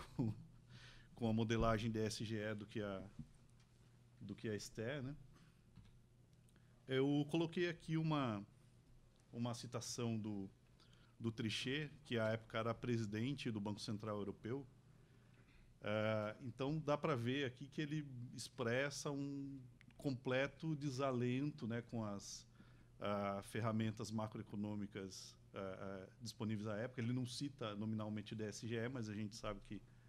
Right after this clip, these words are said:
é, é disso que se trata, né? É, e ele fala aqui, né, que, é, o, esses modelos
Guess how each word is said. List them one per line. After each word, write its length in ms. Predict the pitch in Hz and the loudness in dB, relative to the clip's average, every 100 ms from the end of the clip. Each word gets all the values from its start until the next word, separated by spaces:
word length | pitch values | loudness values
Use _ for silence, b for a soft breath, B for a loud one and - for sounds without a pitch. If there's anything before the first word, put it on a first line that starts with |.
| B B B - | B B B -8
é, 300 | 101 98 98 | -4 -4 -2
é 40 | 98 | -2
disso 340 | 104 104 - | -4 -6 -8
que 80 | - | -10
se 100 | 113 | -8
trata, 500 | - 101 120 165 123 | -4 -2 -2 -2 -2
né? 200 | 117 165 - B B B B B B B B - | -2 -2 -8 B B B B B B B B -2
É, 560 | 113 113 113 110 104 | 2 4 4 2 2
e 160 | 113 120 | 2 2
ele 140 | 135 | 0
fala 340 | 143 135 139 131 | 0 0 2 0
aqui, 380 | - 135 135 | -2 -2 0
né, 160 | 123 117 | 2 0
que, 420 | - 117 110 107 | -2 -2 -2 -2
é, 420 | 104 104 95 98 - - - - - | -2 -2 -2 -6 -8 -18 -20 -20 -14
o, 120 | 120 - - | -14 -14 -12
esses 240 | 120 123 107 | -6 -4 0
modelos 500 | 123 131 139 - | 2 0 -2 -8